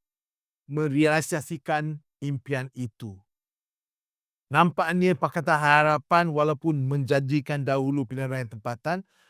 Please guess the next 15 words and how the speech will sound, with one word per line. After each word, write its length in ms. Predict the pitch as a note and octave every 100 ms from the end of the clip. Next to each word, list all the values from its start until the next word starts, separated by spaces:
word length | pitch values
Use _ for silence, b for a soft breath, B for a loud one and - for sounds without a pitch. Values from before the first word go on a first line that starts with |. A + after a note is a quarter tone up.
| _
sebenarnya 960 | - - G#3+ F#3+ E3+ C3+ C3 C#3 D#3+ - _
tidak 480 | G3+ G3+ E3+ A3 F#3 - _ -
inginkan 720 | D3+ D#3+ D#3+ D3+ C3+ D#3+ C#3
rakyat 400 | C#3+ C#3 - C3+
memilih 480 | C3+ C3+ C#3 C#3 B2
siapa 480 | - D3 C#3+ E3 C3+
yang 240 | C3 C3
menguruskan 640 | C3 C3 C3 B2+ - B2 A2+ _ _
bandar-bandar 800 | A2+ B2 B2 A#2+ A2+ A#2 A2+ A2+
mereka. 560 | A2 A2 A2 A2 F#2 G2+ _ _ -
Isu 320 | F#3 F3 A#3+ F#3+
Bukit 240 | E3+ G3
Damansara, 880 | D3+ D#3 D#3 D3+ D#3 D3+ D3+ D3+ D3+ _ _
Wisma 400 | C#3 D3 D#3 D3
Damansara 640 | C#3 C3+ C3+ B2 C3 C3